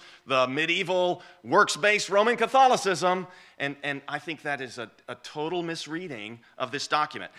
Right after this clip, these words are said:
And if, if you read the B line with the B prime line,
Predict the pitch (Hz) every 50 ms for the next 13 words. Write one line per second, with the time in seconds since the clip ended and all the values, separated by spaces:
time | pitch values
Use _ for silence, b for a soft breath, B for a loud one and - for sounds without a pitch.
0 | B B B B 135 143 139 139 135 - B B B B B 147 - - 135 -
1 | - 139 - 151 151 143 139 143 170 196 196 151 151 147 117 151 170 175 185 185
2 | 180 185 185 196 202 214 220 226 208 B B B B - 185 185 - 151 175 147
3 | 131 196 196 185 - - 185 196 220 247 269 262 196 156 139 127 123 117 113 113
4 | 120 135 160 208 208